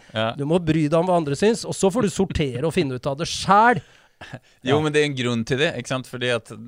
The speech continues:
Speaker 1: fordi at vi har alle de sosiale mediene som du nettopp nevnte, så er det
Speaker 2: Mm.
Speaker 1: jo en, en, ikke sant? Da vil man vise at man ikke bryr seg, altså, man mener hva verden rundt, man mener ikke sine nærmeste venner.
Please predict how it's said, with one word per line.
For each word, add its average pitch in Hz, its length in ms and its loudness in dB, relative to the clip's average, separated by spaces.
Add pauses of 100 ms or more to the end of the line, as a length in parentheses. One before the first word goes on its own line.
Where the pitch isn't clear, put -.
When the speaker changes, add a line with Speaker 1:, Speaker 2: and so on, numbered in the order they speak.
(280)
Speaker 1:
fordi 127 340 -6
at 113 100 -6
vi 113 100 -2
har 107 160 4
alle 101 200 0
de 98 140 -10
sosiale 98 440 -6
mediene 98 400 -8
som 101 140 -10
du 101 60 -4
nettopp 98 640 -8
nevnte, 101 400 -8 (420)
så - 160 -8
er 113 160 -2
det 113 80 -6
Speaker 2:
Mm. 113 60 -2
Speaker 1:
jo 113 140 -4 (100)
en, 110 220 -6
en, 113 420 -10
ikke 117 120 -14
sant? 113 220 -6
Da 107 120 -2
vil 110 200 -8
man 110 220 -4
vise 107 420 -10
at - 140 -10
man 107 140 -8
ikke 104 220 -10
bryr 101 380 -10
seg, 113 240 -10
altså, 107 200 -6 (200)
man 113 220 -4
mener 107 260 -4
hva 104 160 -4
verden 113 580 -4
rundt, 127 360 -6
man 104 140 -6
mener 104 260 -6
ikke 110 180 -12
sine 139 240 -8
nærmeste 101 540 -4
venner. 101 340 -4